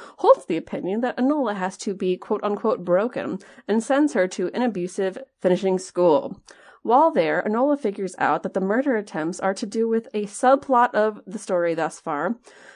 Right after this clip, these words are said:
a vote in the House of Lords to expand voting rights in England. Not to women, but just to the general masculine population. There is a deadlock in the House of Lords, and Tewkesbury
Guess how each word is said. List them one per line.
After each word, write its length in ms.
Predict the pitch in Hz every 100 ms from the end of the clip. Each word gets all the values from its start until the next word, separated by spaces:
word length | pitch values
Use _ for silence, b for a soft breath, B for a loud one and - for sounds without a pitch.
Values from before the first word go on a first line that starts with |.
| B -
a 40 |
vote 420 | 185 285 180 - -
in 120 | 175
the 80 | 180
House 400 | - 170 185 - -
of 240 | 175 175
Lords 580 | 170 170 143 156 233 -
to 140 | -
expand 500 | 240 233 - 240 247
voting 360 | 220 220 269 220
rights 240 | 160 -
in 100 | 190
England. 540 | 190 226 240 - - - _ _ _ -
Not 200 | 220 -
to 80 | 170
women, 380 | 156 135 175 196
but 180 | 135 -
just 320 | 165 - _ -
to 100 | 190
the 120 | 170
general 320 | 175 170 170
masculine 540 | 160 156 - 175 156 160
population. 720 | 147 147 - - - - - _ b b b b b
There 180 | 214 220
is 120 | 220 -
a 60 |
deadlock 680 | 196 240 269 262 214 214 - _ _ _
in 380 | 196 202 196 196
the 180 | 190 180
House 260 | 165 160 170
of 120 | 160
Lords, 380 | 175 175 175 -
and 160 | 180
Tewkesbury 600 | - 381 - - 160 156